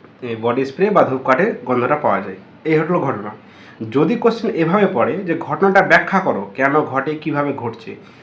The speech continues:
তাহলে তোমাদেরকে পুরো ডিটেলসে আলোচনা করতে হবে। কেন ঘটছে দেখে নেওয়া যাক। এই ঘটনাটি ব্যাপন প্রক্রিয়ার একটি উদাহরণ।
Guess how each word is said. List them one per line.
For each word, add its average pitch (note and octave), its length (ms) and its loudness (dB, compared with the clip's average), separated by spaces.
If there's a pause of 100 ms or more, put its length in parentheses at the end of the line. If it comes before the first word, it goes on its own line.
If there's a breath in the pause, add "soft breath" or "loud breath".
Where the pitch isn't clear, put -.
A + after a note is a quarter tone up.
(140)
তাহলে F#3 580 4
তোমাদেরকে C#3+ 320 0
পুরো D#3 200 -2
ডিটেলসে C3+ 380 -2
আলোচনা G#2+ 280 -4
করতে G2+ 360 -14
হবে। G2 100 -18 (1160)
কেন F#3+ 260 4
ঘটছে G3 400 0 (120)
দেখে B2+ 160 0
নেওয়া G2+ 180 -2
যাক। G2 140 -12 (1000 loud breath)
এই G3+ 240 4
ঘটনাটি G#3 640 2 (460)
ব্যাপন D#3 440 4
প্রক্রিয়ার G3+ 420 2
একটি F3 160 0
উদাহরণ। A2 380 -4